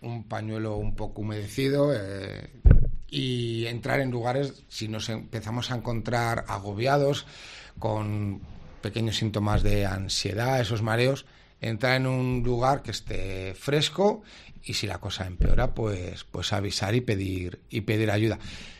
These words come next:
Que estamos en casa, que no podemos acudir a esa piscina,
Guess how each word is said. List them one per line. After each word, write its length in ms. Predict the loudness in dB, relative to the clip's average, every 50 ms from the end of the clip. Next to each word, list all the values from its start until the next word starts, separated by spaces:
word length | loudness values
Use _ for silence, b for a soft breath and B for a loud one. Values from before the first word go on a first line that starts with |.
| B B -6
Que 160 | 0 0 0
estamos 640 | 2 4 4 4 6 4 4 2 2 2 0 0
en 400 | 0 0 0 0 0 0 0 -2
casa, 480 | -2 0 0 0 2 2 0 -2 -4 -6
que 100 | -6 -4
no 160 | -4 -4 -2 0
podemos 380 | 0 2 2 2 0 -2 -2
acudir 400 | -2 -2 -2 -2 -2 0 2 2
a 60 | 2
esa 260 | 0 0 -2 -4 -6 -6
piscina, 800 | -6 -6 -6 -4 -2 0 0 0 2 0 0 0 0 -2 -4